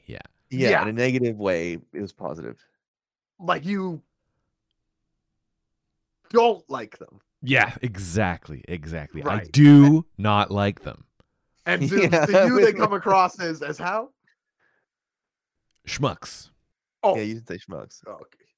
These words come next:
Speaker 3: Okay. Um,
Speaker 1: Like the movie.
Speaker 3: Oh, Love With Dinner. Yeah, sure. Uh, uh, it's 'cause Bros Hick, <laughs> the Joker seemed like they would be miserable to have to spend time with.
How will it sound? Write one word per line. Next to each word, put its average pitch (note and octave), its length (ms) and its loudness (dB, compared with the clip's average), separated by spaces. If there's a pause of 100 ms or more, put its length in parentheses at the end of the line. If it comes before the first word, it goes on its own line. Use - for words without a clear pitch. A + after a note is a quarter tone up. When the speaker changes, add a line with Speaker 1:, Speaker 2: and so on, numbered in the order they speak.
(280)
Speaker 3:
Okay. G3 260 -16 (400)
Um, F#2 260 -20 (680)
Speaker 1:
Like A#2+ 200 0
the G#2+ 80 -4
movie. A2+ 460 -2 (600)
Speaker 3:
Oh, B2+ 240 -16 (180)
Love G#2 160 -16
With G#2 200 -16
Dinner. F#2+ 280 -10
Yeah, G2 240 -20
sure. - 320 -18 (880)
Uh, E2 280 -20 (640)
uh, A#2+ 260 -2
it's C3 120 -8
'cause A3 140 -6
Bros G#3 240 2
Hick, F#3 340 -2 (140)
<laughs> - 120 -20
the A3+ 60 2
Joker G#3 560 -2
seemed G#3+ 300 -8
like G#3 100 -2
they F#3+ 140 -2
would F#3+ 100 -2
be F3+ 80 -6
miserable D#3+ 720 -4
to D3+ 160 -2
have D#3 180 0
to D#3+ 60 -10
spend C#3 540 -8
time C3 400 -10
with. - 240 -14